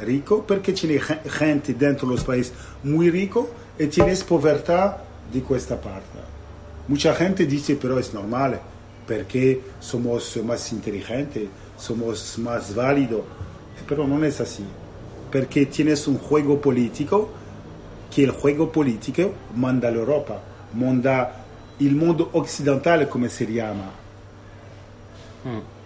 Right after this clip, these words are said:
Speaker 1: Porque al final son los ricos que quieren hacer muros, ¿entiende?
Speaker 2: Sí, sí, claro.
Speaker 1: Pero los ricos, ¿por qué son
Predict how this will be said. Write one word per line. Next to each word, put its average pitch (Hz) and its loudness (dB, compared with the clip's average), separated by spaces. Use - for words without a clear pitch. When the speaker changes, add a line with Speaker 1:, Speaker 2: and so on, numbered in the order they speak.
Speaker 1:
Porque 151 6
al 151 6
final 156 4
son 156 2
los 147 2
ricos 196 4
que 143 2
quieren 190 6
hacer 180 4
muros, 160 4
¿entiende? 120 0
Speaker 2:
Sí, 156 -4
sí, 120 -6
claro. 113 -6
Speaker 1:
Pero 156 8
los - 6
ricos, 202 6
¿por 202 6
qué 180 4
son 139 2